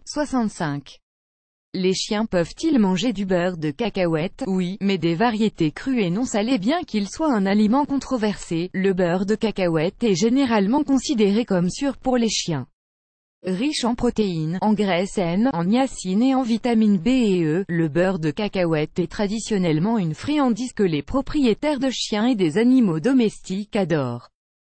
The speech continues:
Mais il faut savoir que certains beurres de cacahuètes commerciaux ont récemment été pointés du doigt parce qu'ils contiendraient de supposés agents cancéreux,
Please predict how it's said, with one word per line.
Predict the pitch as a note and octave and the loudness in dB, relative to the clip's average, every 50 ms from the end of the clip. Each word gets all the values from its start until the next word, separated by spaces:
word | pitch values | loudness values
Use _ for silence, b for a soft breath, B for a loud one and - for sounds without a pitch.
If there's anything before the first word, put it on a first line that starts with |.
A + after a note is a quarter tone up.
| _ _ _ _ _ _ - | _ _ _ _ _ _ 0
Mais | G#3 G#3 G#3 G3 | 2 2 2 2
il | F#3+ A#3+ G#3+ | 0 -4 -6
faut | - - F4 | -4 -4 -4
savoir | E4 - B3 G#3+ F3+ G3+ C4+ C4 - | -2 0 0 0 2 2 0 0 0
que | - A#3 | 0 -2
certains | G#3 - A#3 G#3+ - - D#4+ E4 | -2 0 -4 -6 -4 -4 -4 -2
beurres | D4+ F#3+ F#3 E3+ E3+ F3+ D#3+ | 0 0 0 0 0 -2 -2
de | D3+ D#3 | -4 -4
cacahuètes | C#3 - B3 G3+ - G3 F3+ E3+ D#3+ D3+ D3+ D#3 - - | -4 -4 -6 -4 -2 -2 0 0 2 0 -2 -2 -6 -6
commerciaux | - A3 G3 F3 E3+ E3+ - - - C#4+ C4+ | -2 -2 0 0 0 -4 -4 -6 -4 -2 0
ont | A3+ | 0
récemment | G#3+ G3 A3 A#3+ - - A#3 G#3+ G3+ F#3 E3 E3 - - | 0 0 0 -2 -2 0 0 0 0 0 -2 -4 -6 -6
été | - B3 - - D#4+ D#4 | -8 -8 -6 -4 -6 -4
pointés | - A#3 G#3+ G#3+ - D4 D4 | -2 -2 -2 -2 -2 -2 -4
du | A3 F#3 F#3+ | -2 -2 -4
doigt | E3+ F3+ A3+ D4+ E4 - | -4 -2 -2 -2 -2 -2
parce | - C#3+ A3 - - - | -4 -4 -4 -4 -6 -10
qu'ils | - G3 G3 F#3 E3+ | -6 -4 -4 -4 -2
contiendraient | - C4 C4 B3 - - A3 G#3 F#3+ D#3+ E3+ E3+ | 0 0 0 0 2 0 0 0 0 0 0 -2
de | C#3+ D#3+ D3+ | 0 -2 -2
supposés | C#3+ - - C#4 - A3+ A3 G#3+ F3+ F3+ F3 D#3 D3+ | -4 -4 -8 -8 -4 -2 -2 -2 0 -2 -2 0 0
agents | A3+ A3+ F3 A3 C4+ C4+ | -2 0 0 0 0 0
cancéreux, | - A#3 G#3+ G3+ - F#3+ F3 D#3+ C#3+ D#3+ D3+ D#3 | 0 -2 -4 -4 -2 -2 -2 -2 0 0 -2 -2